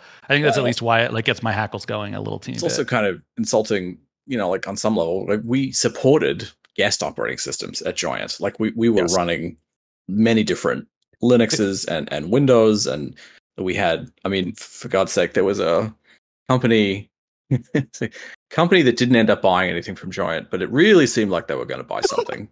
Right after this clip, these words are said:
Speaker 3: <laughs> Yes.
Speaker 2: And
Speaker 3: <laughs> Yes.
Speaker 2: I enthusiastically
Speaker 3: Oh, hold on, everybody. Get out your
Speaker 2: <laughs>
Speaker 3: bingo card, because I, I
Speaker 2: They
Speaker 3: believe,
Speaker 2: had
Speaker 3: Josh, you're,
Speaker 2: an
Speaker 3: you're
Speaker 2: old,
Speaker 3: about to
Speaker 2: old system in some,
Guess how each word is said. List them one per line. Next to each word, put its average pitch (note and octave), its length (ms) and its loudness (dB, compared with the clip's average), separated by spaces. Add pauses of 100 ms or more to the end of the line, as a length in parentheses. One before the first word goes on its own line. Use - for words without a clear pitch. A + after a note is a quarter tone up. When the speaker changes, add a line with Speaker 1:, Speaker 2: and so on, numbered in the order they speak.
(120)
Speaker 3:
<laughs> A#3 100 -8
Yes. - 720 -6
Speaker 2:
And F#2+ 500 0 (200)
Speaker 3:
<laughs> - 100 -10 (180)
Yes. E3 360 0
Speaker 2:
I C3 320 6
enthusiastically C3 1000 2
Speaker 3:
Oh, A#2 300 8
hold D#3+ 240 6
on, D3+ 240 6
everybody. B2 680 2
Get C#3+ 140 4
out D#3+ 180 6
your F#3 80 6
Speaker 2:
<laughs> D3 40 -4
Speaker 3:
bingo D#3+ 280 4
card, F2+ 400 -2 (420)
because A#2 560 0 (540)
I, B2 160 -2 (100)
I A2+ 140 0
Speaker 2:
They D3+ 160 8
Speaker 3:
believe, F3+ 120 4
Speaker 2:
had A#2 300 6
Speaker 3:
Josh, A2+ 80 -8
you're, C3 120 0
Speaker 2:
an A#2+ 100 4
Speaker 3:
you're - 100 -4
Speaker 2:
old, C#3 480 6
Speaker 3:
about C#3+ 80 -4
to - 80 -16 (420)
Speaker 2:
old C#3+ 340 2
system A2+ 800 -4 (140)
in A2+ 140 -2
some, C3+ 680 -4